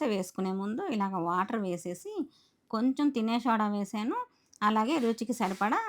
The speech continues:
సాల్ట్, మామూలుగా ఉప్పు ఉంటుంది కదా, అది కూడా యాడ్ చేసేసి రుచికి సరిపడా కలిపేసి పక్కన పెట్టాను.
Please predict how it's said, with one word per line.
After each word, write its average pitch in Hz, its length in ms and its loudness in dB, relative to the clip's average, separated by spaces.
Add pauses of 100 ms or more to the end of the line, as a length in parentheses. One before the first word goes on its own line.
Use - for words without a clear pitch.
(320)
సాల్ట్, 202 360 6
మామూలుగా 180 460 4
ఉప్పు 175 220 -4
ఉంటుంది 180 280 -2
కదా, 247 180 0
అది 185 160 2
కూడా 175 200 -2
యాడ్ 175 320 -4
చేసేసి 185 480 -6
రుచికి 196 280 -6
సరిపడా 196 380 -4 (840)
కలిపేసి 180 440 0
పక్కన 202 360 2
పెట్టాను. 165 420 -2